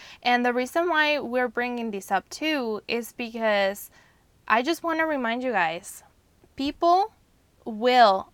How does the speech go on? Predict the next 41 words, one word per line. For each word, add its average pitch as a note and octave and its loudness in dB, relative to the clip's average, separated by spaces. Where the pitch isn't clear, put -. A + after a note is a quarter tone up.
always B3+ 0
spend A3+ -4
money F3+ -4
if G3+ -8
they G3+ -2
have A3+ 4
it. - -6
They A3 0
will A3 -2
be A3 -4
a G#3 2
little G#3 -4
bit F#3+ -6
more A#3+ 0
reserved G3+ 0
if G3+ -10
there G3 2
is F#3 -6
something G3 -6
happening F#3+ -2
like F3+ -8
a F3 -10
recession, G3+ -2
but A3 6
people C4+ 0
that D#4+ 4
have A3 2
the A3 -6
money G3+ -4
will G#3+ -6
still B3 0
spend F3+ -4
on G3 -4
the F#3 -2
luxuries F3+ -4
that E3+ -10
they G3+ -4
like D#3 -2
to - -12
live F3+ -2
by. - -4